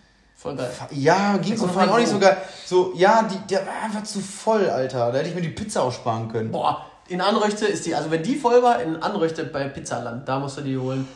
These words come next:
Speaker 1: wenn wir mittwochs abends uns mal treffen, das ist ein riesen, das ist ein kompletter Salat da drauf. Aber nicht so Blattsalat drauf, weil das, das ist ja
Speaker 2: Ja, es
Speaker 1: das ist
Speaker 2: kommt
Speaker 1: Quatsch,
Speaker 2: voll drauf an, was drauf
Speaker 1: sondern
Speaker 2: ist,
Speaker 1: so
Speaker 2: ne?
Speaker 1: richtig diese kleinen Karotten,
Speaker 2: Ja.
Speaker 1: Mais,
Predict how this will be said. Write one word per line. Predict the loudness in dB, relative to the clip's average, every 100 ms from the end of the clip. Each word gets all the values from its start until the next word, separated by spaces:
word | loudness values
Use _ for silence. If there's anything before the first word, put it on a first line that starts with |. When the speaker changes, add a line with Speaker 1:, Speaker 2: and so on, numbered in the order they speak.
| -14
Speaker 1:
wenn | -6 -2
wir | 0
mittwochs | -2 -6 -4
abends | -4 -4
uns | -6
mal | -8
treffen, | -8 -8 -6 -6 -8 -16 _
das | -8 -6
ist | -8 -8
ein | -8
riesen, | -8 -6 -6
das | -6
ist | -8 -8
ein |
kompletter | -6 -6 -6 -4
Salat | -6 -6 -8
da | -10
drauf. | -10 -10 0
Aber | 2
nicht | 2 0 -4
so | -4
Blattsalat | 0 0 2 -2 -4 -6
drauf, | -2 -2 -2
weil | -4 -6 -10
das, | -12 -16 -16 -18
das | -16
ist | -12
ja | -8 -4 6
Speaker 2:
Ja, | 6
es |
Speaker 1:
das | 6
ist | 4
Speaker 2:
kommt | 6
Speaker 1:
Quatsch, | 8 8
Speaker 2:
voll |
drauf | 6
an, | 4
was | 2
drauf | 6 6
Speaker 1:
sondern | 8 6 6
Speaker 2:
ist, |
Speaker 1:
so | 4
Speaker 2:
ne? |
Speaker 1:
richtig | 2 0
diese | -4 -6
kleinen | -2 -2 -2
Karotten, | -2 2 4 2 2 2
Speaker 2:
Ja. | 6 8
Speaker 1:
Mais, | 8 6 4 0 -4 -6